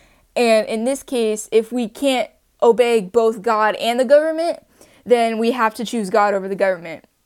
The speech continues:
But we have to be respectful about it and good about it and also be willing to fight for God. And so these were some examples of suffering for doing the right thing. And there's even some verses about that. So in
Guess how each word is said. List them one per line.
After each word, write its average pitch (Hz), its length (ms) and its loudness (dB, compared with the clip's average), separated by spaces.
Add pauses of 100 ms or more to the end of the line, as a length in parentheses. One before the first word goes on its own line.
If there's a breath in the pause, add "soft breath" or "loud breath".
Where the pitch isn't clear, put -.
(140)
But 208 500 2
we 214 220 -6
have 220 140 -4
to 214 80 -10
be 220 180 -4
respectful 190 640 -8
about 185 300 -2
it 185 320 -2
and 202 360 -6
good 196 140 -4
about 185 260 -2
it 180 240 -4
and 226 280 -2
also 214 260 -2
be 214 240 -6
willing 202 380 -4
to 202 260 -10
fight 196 260 -6
for 196 120 -8
God. 160 260 -4 (400)
And 240 160 -2
so 233 260 2
these 277 300 -4
were 294 240 -2
some 254 540 -2
examples 226 760 -2 (120)
of 202 500 0 (320)
suffering 247 600 -2
for 240 180 -2
doing 214 300 -2
the 202 80 -2
right 202 280 0
thing. - 440 -12 (100)
And 240 140 0
there's 220 180 0
even 233 240 -2
some 220 180 -6
verses 214 360 -4
about 196 320 0
that. 202 260 -4
So 220 280 2
in 208 200 -4